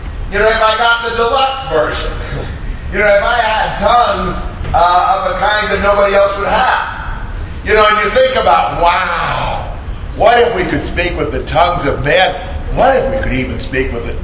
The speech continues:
languages of angels?" You know, and, and can you imagine some of the people dreaming, "Oh, I want that one. You know, what do I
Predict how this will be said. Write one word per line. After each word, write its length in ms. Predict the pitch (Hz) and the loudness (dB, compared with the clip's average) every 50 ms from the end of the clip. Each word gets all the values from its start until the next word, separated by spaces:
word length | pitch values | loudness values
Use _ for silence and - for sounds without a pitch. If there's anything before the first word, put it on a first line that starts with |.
| - | -2
languages 580 | 143 151 160 - - - 285 269 262 247 - - | 0 0 2 0 0 -2 -4 -4 -4 -4 -6 -6
of 80 | - - | -6 -4
angels?" 800 | 131 - 233 262 262 240 240 - - - - - - - - - - - - - - - - - - - | -4 -2 -2 -2 -2 -2 -4 -4 -4 -4 -4 -6 -6 -8 -8 -6 -6 -6 -8 -8 -8 -10 -10 -8 -8 -4
You 100 | - 180 | -2 0
know, 400 | 185 190 180 - 156 151 - - - - - - - | 2 4 4 4 2 0 -2 -4 -6 -8 -8 -6 -2
and, 200 | - 160 160 165 - - - | 0 0 0 0 0 -2 -2
and 140 | 160 156 - | -2 -2 -2
can 140 | 185 185 185 | -2 0 0
you 140 | 180 180 | 0 0
imagine 500 | 175 160 151 - - - - - - - - 160 | 0 0 0 0 0 -2 -2 -4 -6 -6 -4 -2
some 180 | 160 156 151 | -2 0 0
of 80 | 147 147 | 0 -2
the 80 | 151 | -2
people 200 | 156 151 135 131 | -2 -2 -2 -2
dreaming, 340 | 127 131 143 147 143 143 - | -2 -2 -2 -2 -2 -2 -4
"Oh, 120 | - - - | -6 -6 -6
I 260 | - - - - - | -6 -6 -6 -6 -8
want 120 | - - | -8 -8
that 200 | - - - - - | -8 -8 -8 -8 -8
one. 720 | - - - - - - - - - - - - - - - | -8 -8 -8 -8 -8 -8 -8 -8 -8 -8 -8 -8 -8 -6 -4
You 60 | - | 0
know, 140 | 107 - - | 0 2 2
what 100 | - 185 | 2 2
do 60 | 180 | 2
I 160 | 175 175 180 | 2 0 0